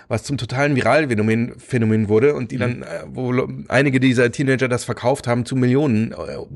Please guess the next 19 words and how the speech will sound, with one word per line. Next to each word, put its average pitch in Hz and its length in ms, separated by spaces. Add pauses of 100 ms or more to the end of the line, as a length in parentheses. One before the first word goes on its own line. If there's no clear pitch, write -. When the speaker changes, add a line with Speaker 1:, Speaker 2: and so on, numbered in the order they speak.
(400)
Speaker 1:
wahrscheinlich 127 440
vielleicht 127 280
sogar 120 160
dreistelligen 123 480
Millionenbeträgen. 110 840
Wahnsinn, 117 500
was 101 120
da 85 60
Speaker 2:
Wahnsinn. 98 160
Speaker 1:
passiert 101 320
auf 98 120
diesen 101 220
Plattformen. 104 380 (400)
Aber 107 160
das 123 140
gibt's - 180
schon 120 100
immer 131 120
noch. 165 180